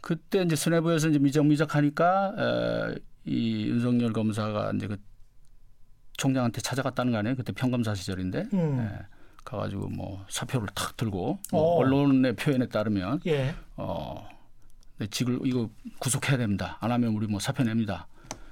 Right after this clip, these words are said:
Speaker 1: 아.
Speaker 2: 그건 팩트입니까?
Speaker 1: 어, 그건 거의 팩트예요. 저도 나-, 나름 취재원 통해서 확인을 했는데,
Speaker 2: 아, 그래요?
Speaker 1: 아,
Speaker 2: 어.
Speaker 1: 이제 근데 그 부분, 그러니까 여러 가지 이제 그런 미담, 미화되는 부분들이 좀 있긴 있어요.
Speaker 2: 예.
Speaker 1: 일종의 근데 전혀 근거가 없는 얘기는 아니고,
Speaker 2: 음.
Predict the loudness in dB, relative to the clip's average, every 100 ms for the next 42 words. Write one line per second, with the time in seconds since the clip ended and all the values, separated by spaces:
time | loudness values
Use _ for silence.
0 | -14 -2 0 2 0 -2 0 0 -2 -14
1 | -16 -20 -6 -2 -2 2 2 4 2 2
2 | 0 0 0 2 0 -2 -8 -16 -18 -6
3 | -4 -2 -2 0 0 0 0 0 2 0
4 | 0 -2 0 0 2 4 4 4 0 -2
5 | -4 -6 -6 0 2 2 2 0 0 0
6 | 0 0 2 2 2 2 4 2 2 2
7 | 4 6 8 8 8 6 4 4 4 4
8 | 6 6 8 8 8 4 4 6 6 6
9 | 6 4 4 4 4 4 4 2 2 -2
10 | 2 4 4 4 2 2 2 4 4 4
11 | 2 2 2 0 2 4 4 4 4 4
12 | 4 4 4 4 2 2 0 0 2 2
13 | 2 0 0